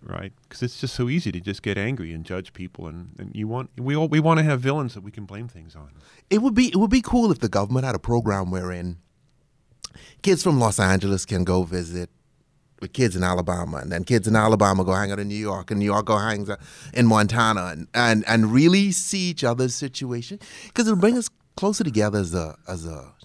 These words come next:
Speaker 2: just a society in general, understanding, you know, the differences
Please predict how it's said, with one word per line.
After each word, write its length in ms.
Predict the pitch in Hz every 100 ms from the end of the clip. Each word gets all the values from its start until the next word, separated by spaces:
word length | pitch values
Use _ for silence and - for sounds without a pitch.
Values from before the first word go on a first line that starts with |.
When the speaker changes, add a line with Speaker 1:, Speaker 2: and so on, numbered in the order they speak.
| -
Speaker 2:
just 180 | 165 180
a 80 | 120
society 500 | 95 - 117 107 85
in 120 | 87
general, 540 | - 90 135 82 - _ _ -
understanding, 960 | 104 113 - - 135 131 113 101 95 - _ _ _ _ _ _
you 80 | 117
know, 120 | 107
the 80 | 98
differences 800 | 80 101 - 135 - 120 104 -